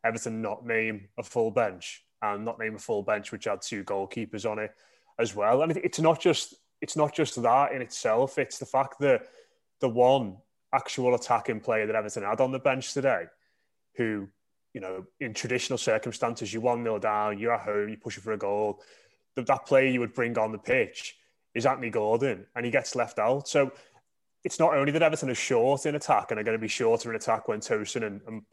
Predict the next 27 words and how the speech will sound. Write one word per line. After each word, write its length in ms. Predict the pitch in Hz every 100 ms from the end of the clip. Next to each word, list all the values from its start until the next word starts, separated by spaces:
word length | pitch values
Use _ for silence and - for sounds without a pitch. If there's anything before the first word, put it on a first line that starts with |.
| 127
you 160 | 135 117
know, 120 | 92 101
more 240 | 123 120
pertinently 500 | 113 - 101 117 131
Bernard 460 | 117 110 98 101 - -
leave 300 | 131 131 123
the, 100 | 131 -
the 80 | 135
football 320 | 135 - 139
club 200 | - 131
in 40 |
the 60 | 135
next 180 | 135 -
couple 200 | 135 131
of 60 |
days, 360 | 135 117 92 - - - - _ -
it's 120 | 135
that 100 | 135
the 80 | 131
player 400 | - 139 165 165
in 80 | 143
reserve 580 | 113 117 151 104 - - _ _ _ -
doesn't 220 | 135 143
really 160 | 135
seem 260 | 127 135 127
to 120 | -
have 300 | 123 127 113